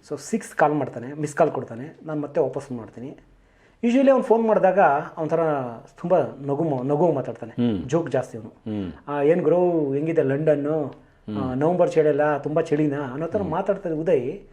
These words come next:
Speaker 1: ಅವತ್ತು ನಂಗೆ ತುಂಬ ಜ್ಞಾಪಕ ಇದೆ ಸರ್, ಒಂದು ಮೂರು ಕಾಲು ಇರಬೇಕು, ನನ್ನ ಟೈಮ್ ಮೂರು ಕಾಲು
Speaker 2: ಹ್ಮ್.
Speaker 1: ಅಲ್ಲಿ.
Speaker 2: ಹ್ಮ್.
Speaker 1: So, ಅಲ್ಲಿ ಮೂರು ಕಾಲು ಅಂದ್ರೆ ಇಲ್ಲಿ ಬೆಳಗ್ಗೆ ಒಂದು ಹನ್ನೊಂದು, ಹನ್ನೊಂದು ಚ-, ಇರಬೇಕು.
Speaker 2: ಹ್ಮ್.
Speaker 1: ಕಾಲ್ ಮಾಡಿ, ಕಾಲ್ ಮಾಡಿದ ತಕ್ಷಣ ಅವನು,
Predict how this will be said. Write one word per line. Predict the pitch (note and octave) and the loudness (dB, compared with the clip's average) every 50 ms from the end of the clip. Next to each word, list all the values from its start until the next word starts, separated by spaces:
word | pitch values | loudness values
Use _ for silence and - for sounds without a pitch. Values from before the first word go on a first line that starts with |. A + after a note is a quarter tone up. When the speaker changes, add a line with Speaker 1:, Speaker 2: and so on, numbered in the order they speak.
| - - - - - - - - - - - - - - - - | -20 -20 -20 -20 -20 -20 -20 -20 -20 -20 -20 -20 -20 -20 -8 -2
Speaker 1:
ಅವತ್ತು | D3 D#3+ F3 E3+ E3+ - F3+ F3 E3 D3 C3+ C3+ D#3 - - - _ _ _ _ - | -2 0 0 -2 -2 -4 -2 0 2 2 0 0 -4 -6 -12 -20 _ _ _ _ -14
ನಂಗೆ | C3+ C3+ - | -14 -14 -10
ತುಂಬ | - E3+ F#3+ | -8 -6 -4
ಜ್ಞಾಪಕ | D#3+ D3 C#3 C#3 C#3 | -4 -4 -6 -6 -4
ಇದೆ | D#3 C3+ B2 | -4 -4 -4
ಸರ್, | A#2 - A#2 C3 D3+ - - _ _ _ _ _ _ - | -6 -10 -14 -16 -16 -16 -20 _ _ _ _ _ _ -16
ಒಂದು | C#3+ C#3+ C3+ | -12 -8 -6
ಮೂರು | C3+ D3 E3 F3 | -4 -4 -4 -4
ಕಾಲು | E3+ - C#3+ C#3 | -4 -4 -4 -2
ಇರಬೇಕು, | C3+ C3 B2 A#2 - - A#2+ - - | -4 -4 -6 -8 -12 -14 -16 -12 -8
ನನ್ನ | C#3 C3+ D3 | -6 -4 -4
ಟೈಮ್ | D3 D3 C#3+ D3 D3 | -2 -2 -2 -2 -2
ಮೂರು | C3 C3 C3 | -4 -4 -6
ಕಾಲು | C3 - A#2 A2 - - _ _ - A2 | -6 -8 -10 -12 -16 -20 _ _ -8 -6
Speaker 2:
ಹ್ಮ್. | G#2+ G#2+ G2 F2+ | -4 -4 -4 -4
Speaker 1:
ಅಲ್ಲಿ. | C3 B2 A#2 A2+ C3 | -4 -6 -6 -8 -10
Speaker 2:
ಹ್ಮ್. | - - _ - G#2+ G2+ F#2 F2 D#2+ | -12 -14 _ -8 -6 -6 -6 -6 -4
Speaker 1:
So, | - D#3 C#3 | -2 -2 0
ಅಲ್ಲಿ | C#3+ D#3+ | 0 0
ಮೂರು | D#3 D#3 E3 E3 E3 | -2 -2 -4 -4 -4
ಕಾಲು | E3 D#3 D3+ | -2 -2 -2
ಅಂದ್ರೆ | D#3 D#3+ D#3+ | -2 -2 -4
ಇಲ್ಲಿ | C#3 C3 | -4 -2
ಬೆಳಗ್ಗೆ | B2 C3 C3 D3 | -2 -2 0 -2
ಒಂದು | C#3+ C#3+ B2+ | -2 -2 -4
ಹನ್ನೊಂದು, | B2 B2+ C3 C3 C3 C3 C3+ C3+ C3+ C3+ C3 C3 | -4 -4 -4 -4 -4 -4 -2 -2 -2 -2 -2 -4
ಹನ್ನೊಂದು | C3 B2+ B2+ B2+ B2 B2+ | -4 -6 -6 -6 -6 -6
ಚ-, | B2+ - - - | -8 -12 -10 -8
ಇರಬೇಕು. | C3+ B2+ A#2+ B2 A#2+ - A2+ A#2 | -8 -6 -6 -6 -8 -10 -12 -14
Speaker 2:
ಹ್ಮ್. | C#3+ - - _ _ - A2+ G#2 G2+ F#2+ F2 E2+ | -14 -16 -20 _ _ -8 -6 -4 -4 -4 -4 -4
Speaker 1:
ಕಾಲ್ | - D#3+ D#3+ | -4 -4 -4
ಮಾಡಿ, | E3 D#3 C#3+ D3 D3+ C3 B2+ C3+ - - | -4 -2 0 0 0 0 -2 -4 -8 -6
ಕಾಲ್ | - - G#3+ C4 C4 | -4 -2 0 0 0
ಮಾಡಿದ | A#3 G#3+ F#3+ - | 0 -2 -2 -4
ತಕ್ಷಣ | - D#3 - - - G3+ F#3+ | -8 -12 -12 -8 -6 -4 -4
ಅವನು, | E3 D#3 D3 C3 B2+ D3+ F#3 | -2 -4 -4 -4 -6 -8 -10